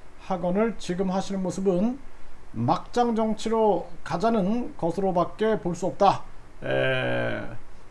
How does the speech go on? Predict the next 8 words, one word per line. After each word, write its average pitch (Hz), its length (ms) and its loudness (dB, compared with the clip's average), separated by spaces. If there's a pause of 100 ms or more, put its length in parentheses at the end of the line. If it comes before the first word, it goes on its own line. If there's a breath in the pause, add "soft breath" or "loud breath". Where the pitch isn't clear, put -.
(100)
이준석 214 600 2
대표 202 640 2
입장에서 196 800 2
중재를 185 420 0
해보려 180 560 2 (160)
여러 196 240 4
갈래로 208 360 6
노력했으나 175 800 0